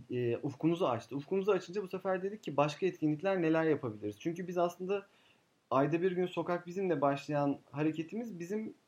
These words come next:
Sokak Bizim Derneği'nin birazcık da farkındalık yaratma temelli bir, e,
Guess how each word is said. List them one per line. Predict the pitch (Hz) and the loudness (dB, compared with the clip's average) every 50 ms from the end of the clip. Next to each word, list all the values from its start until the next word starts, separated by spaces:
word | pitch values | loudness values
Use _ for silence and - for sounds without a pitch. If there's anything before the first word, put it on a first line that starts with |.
| _ _ _ _ _ _ | _ _ _ _ _ _
Sokak | - - 156 151 170 170 170 | -8 -6 0 0 0 0 0
Bizim | 180 196 185 | -2 -2 0
Derneği'nin | 160 147 147 151 156 165 175 | 2 2 2 2 0 -2 -2
birazcık | 175 185 165 156 151 156 - - | 0 0 0 0 0 -4 -6 -8
da | 214 | -8
farkındalık | - - 151 151 151 147 170 175 165 175 180 196 190 - | -4 -2 0 0 0 0 -2 0 0 0 0 0 0 2
yaratma | 151 151 147 151 151 147 - 170 180 180 170 - - - _ | 2 4 4 4 2 2 2 2 4 4 4 2 0 -8 _
temelli | - 143 131 127 127 123 120 120 120 113 | -4 -2 0 0 0 0 -2 -2 -4 -2
bir, | 113 113 113 110 - _ _ _ _ _ _ _ _ _ _ _ _ - | -2 -4 -4 -4 -10 _ _ _ _ _ _ _ _ _ _ _ _ -2
e, | 123 123 120 117 117 | -2 0 2 0 0